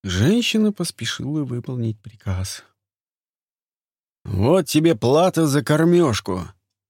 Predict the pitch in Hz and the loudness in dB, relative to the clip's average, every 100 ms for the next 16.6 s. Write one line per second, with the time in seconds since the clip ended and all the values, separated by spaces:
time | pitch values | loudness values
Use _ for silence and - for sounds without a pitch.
0 | _ _ _ - - 98 117 131 131 135 | _ _ _ -12 -8 -2 2 2 4 4
1 | 131 113 - _ _ _ _ _ _ _ | 2 0 -6 _ _ _ _ _ _ _
2 | _ - 85 90 107 120 110 107 107 107 | _ -12 -6 0 0 0 -2 -2 -2 -2
3 | 110 107 101 107 113 123 - 117 113 104 | 0 -2 -4 -8 -8 -10 -10 -10 -8 -10
4 | - 107 107 110 101 95 - 98 _ _ | -8 -4 -2 0 -2 -4 -8 -14 _ _
5 | _ _ _ _ _ - 87 104 110 120 | _ _ _ _ _ -12 -2 2 2 2
6 | 117 113 123 143 139 135 107 127 131 135 | 0 0 2 2 2 0 0 0 2 2
7 | 139 120 - 139 151 104 - _ _ _ | 2 -2 -2 0 0 -2 -6 _ _ _
8 | _ _ _ _ 76 98 113 135 - 113 | _ _ _ _ -8 -2 0 0 -2 0
9 | 151 156 139 147 104 - 123 151 165 143 | 2 2 2 0 0 -2 0 2 2 0
10 | 139 117 123 117 110 104 - 98 98 98 | -2 0 0 0 0 -2 -4 -4 -4 -4
11 | 95 98 90 - _ _ _ _ _ _ | -4 -6 -8 -12 _ _ _ _ _ _
12 | _ _ _ _ _ 87 92 110 143 214 | _ _ _ _ _ -8 -4 -2 0 0
13 | 185 175 - - 156 165 180 170 147 131 | 0 -2 -4 -4 0 0 0 -2 -4 -6
14 | 135 147 156 147 123 123 160 190 170 143 | -8 -6 -4 -4 -6 -4 -2 -2 -4 -6
15 | 110 110 107 120 127 - - 120 113 113 | -4 -4 -4 -4 -6 -8 -8 -4 -4 -4
16 | 110 - - 110 98 95 | -6 -8 -8 -4 -4 -4